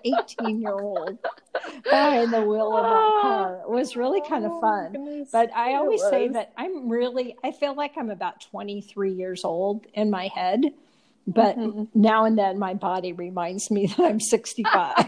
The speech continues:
Speaker 1: <laughs>
Speaker 2: Oh, well, it's good that your
Speaker 1: Yeah.
Speaker 2: spirit and soul are still young.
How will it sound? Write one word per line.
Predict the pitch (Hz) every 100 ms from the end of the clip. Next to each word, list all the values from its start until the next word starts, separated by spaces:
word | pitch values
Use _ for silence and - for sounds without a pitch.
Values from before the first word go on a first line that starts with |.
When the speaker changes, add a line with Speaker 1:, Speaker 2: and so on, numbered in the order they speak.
| -
Speaker 1:
<laughs> | - 214 - 233 - - - - - - - - - - - 605 466 - 587 640 587 539 523 - -
Speaker 2:
Oh, | 480 403 403 392 370 349
well, | 277 294
it's | -
good | 320 240
that | 240
your | 226
Speaker 1:
Yeah. | 247
Speaker 2:
spirit | - - 226 202 208 202
and | 202 202
soul | - 190 165 170
are | 151 202
still | - 196 190
young. | 190 147 156 165 180